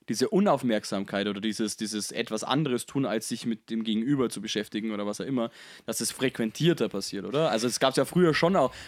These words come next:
Also ich mein, ähm, f-, früher war's halt, keine Ahnung, irgendwas anderes, sei es ein Fernseher, äh, der läuft oder sei es, ähm, also es war halt nur nicht dieses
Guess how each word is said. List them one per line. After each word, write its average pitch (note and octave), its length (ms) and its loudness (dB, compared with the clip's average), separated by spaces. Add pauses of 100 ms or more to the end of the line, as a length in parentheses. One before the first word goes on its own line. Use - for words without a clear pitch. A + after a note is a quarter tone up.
Also A#2+ 140 4
ich C3+ 60 6
mein, D3+ 180 6 (440)
ähm, C#3 560 4 (1160)
f-, - 180 -16 (100)
früher E3 340 0
war's D#3+ 180 2
halt, D#3+ 240 2 (300)
keine C#3+ 180 -6
Ahnung, F3+ 220 2
irgendwas D#3+ 400 2
anderes, D#3 400 2
sei C#3 140 4
es D3 100 -2
ein C#3 80 2
Fernseher, E3 1300 2
äh, C#3+ 100 -4 (120)
der C3+ 160 4
läuft C#3 540 2
oder C3 200 2
sei B2+ 300 2
es, C3 200 -4 (560)
ähm, A#2+ 640 0 (400)
also C3+ 160 -4
es C3 80 0
war D3+ 140 6
halt F#3+ 120 6
nur F3+ 120 6
nicht E3+ 320 2
dieses D#3+ 360 0